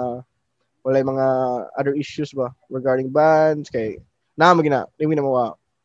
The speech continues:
na mo kay something good. But, since mature naman ta, tanan, wala mo yung, uh, mapadako ang scene kay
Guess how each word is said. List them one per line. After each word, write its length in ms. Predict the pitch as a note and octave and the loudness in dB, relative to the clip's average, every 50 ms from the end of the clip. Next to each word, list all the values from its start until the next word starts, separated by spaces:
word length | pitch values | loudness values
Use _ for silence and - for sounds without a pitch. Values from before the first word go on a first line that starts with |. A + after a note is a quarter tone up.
| - - - C#3+ | -20 -16 -6 -2
na 160 | C#3+ C#3+ C#3+ | 0 0 0
mo 80 | C#3+ | 0
kay 320 | C#3 D3 C#3+ C3+ C3 A#2 - - _ _ | -2 -2 -2 -2 -2 -4 -6 -10 _ _
something 560 | - - D#3 C#3+ C#3+ C3+ - C#3 C3+ C#3 C3 | -4 -2 0 0 0 0 -2 -2 -2 -2 -2
good. 160 | C3 B2 B2+ - _ | -4 -6 -6 -12 _
But, 240 | - C#3+ C#3 B2+ - _ _ _ _ _ _ _ - - - _ | -2 0 0 0 -2 _ _ _ _ _ _ _ -20 -20 -20 _
since 240 | - E3+ D#3+ D3 - | 0 0 0 0 0
mature 320 | - D3 D3 - F3 E3+ | 0 0 2 4 4 4
naman 180 | E3+ E3 E3 D#3+ | 6 4 4 4
ta, 220 | D#3+ D#3+ D3+ D3+ - _ _ _ _ | 6 4 4 4 0 _ _ _ _
tanan, 400 | - D#3 D#3 D3+ D3+ C#3+ C#3+ D3+ - _ _ _ _ _ - - _ - | 0 2 2 2 2 0 -2 -6 -10 _ _ _ _ _ -20 -20 _ 4
wala 160 | E3+ F#3 A3 G#3+ | 6 8 8 8
mo 80 | G#3+ | 8
yung, 160 | G#3 G3 F#3+ | 6 6 6
uh, 80 | F3 D#3+ | 6 4
mapadako 480 | C#3+ C#3 - C#3+ C#3 D3+ D#3 D3+ - D3 | 4 4 4 6 6 6 6 6 4 0
ang 80 | C#3 | -2
scene 320 | B2+ - - E3 E3+ E3+ D#3 | -2 -2 0 0 2 2 2
kay 320 | D3+ C#3+ C3+ C3 B2 G2 | 2 2 2 2 0 -2